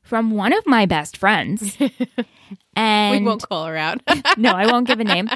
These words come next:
Speaker 1: And it says, "Imag-, it's like finding out that Lady Whistledown is Dan Humphrey." And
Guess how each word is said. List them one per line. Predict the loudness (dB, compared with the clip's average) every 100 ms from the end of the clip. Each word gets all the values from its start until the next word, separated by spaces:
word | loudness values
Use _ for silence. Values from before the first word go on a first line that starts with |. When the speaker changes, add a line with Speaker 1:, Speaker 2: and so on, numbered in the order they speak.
| -8 -10 -10 -6
Speaker 1:
And | -4 -2
it | -2 -2
says, | 2 2 2 0 -2 -8 -18 _ _ _ _
"Imag-, | -2 0 0 0 0 0 0
it's | -2 -2 0
like | -2
finding | -2 -2 0 0 0 2
out | 2 0 0
that | -2 -2 -2
Lady | -4 -2 -2
Whistledown | 0 0 0 0 2 2 0 -2 -4 -8 _ _ _ _ 0
is | 0 0
Dan | -2 -2 -4
Humphrey." | -4 -6 -6 -10 -10 -8 -12 -16 _ _ _ _ _ _ _ _ _ _ _
And | 2 4 4 2